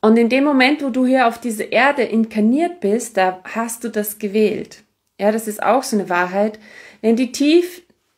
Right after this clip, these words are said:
dringt, wenn wir die wirklich zulassen, dann können wir anerkennen, okay, dann ist es nun mal jetzt in diesem Leben mein Schicksal,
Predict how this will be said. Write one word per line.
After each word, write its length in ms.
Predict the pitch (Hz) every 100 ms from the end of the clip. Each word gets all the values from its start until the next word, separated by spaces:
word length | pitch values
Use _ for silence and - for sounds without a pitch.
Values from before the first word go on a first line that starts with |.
| -
dringt, 580 | 220 262 240 180 - - _ _ _ _
wenn 80 | 202
wir 80 | 208
die 140 | 226
wirklich 340 | 247 247 233 -
zulassen, 800 | 285 294 196 196 - 240 254 269 - - -
dann 160 | 220
können 180 | 214 233
wir 120 | 226
anerkennen, 580 | 208 233 247 233 233 226
okay, 340 | 214 214 247 233
dann 240 | 202 -
ist 240 | 254 277
es 160 | 294 262
nun 260 | 233 240 233
mal 220 | 214 208
jetzt 260 | 190 202
in 80 | 214
diesem 280 | 214 214 208
Leben 320 | 190 196 196
mein 240 | 185 185 190
Schicksal, 960 | - 277 277 - 180 170 175 202 285